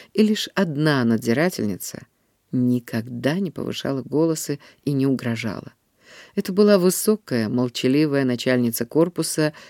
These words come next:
из Хевенингена. Она появилась в Вукте на третье утро во время переклички. И тотчас же в наших мятежных и нестройных рядах воцарилось некое подобие порядка. Шеренги подровнялись,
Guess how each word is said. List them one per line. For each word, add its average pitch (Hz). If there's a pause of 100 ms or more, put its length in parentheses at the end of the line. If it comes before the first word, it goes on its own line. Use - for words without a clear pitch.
(140)
из 160
Хевенингена. 117 (840)
Она 180
появилась 208
в 151
Вукте 180
на 156
третье 143
утро 165
во 190
время 139
переклички. - (520)
И 196
тотчас 233
же 208
в 165
наших 165
мятежных 165 (200)
и 262
нестройных 143
рядах 170 (340)
воцарилось 208
некое 202
подобие 123
порядка. 117 (800)
Шеренги 160
подровнялись, 131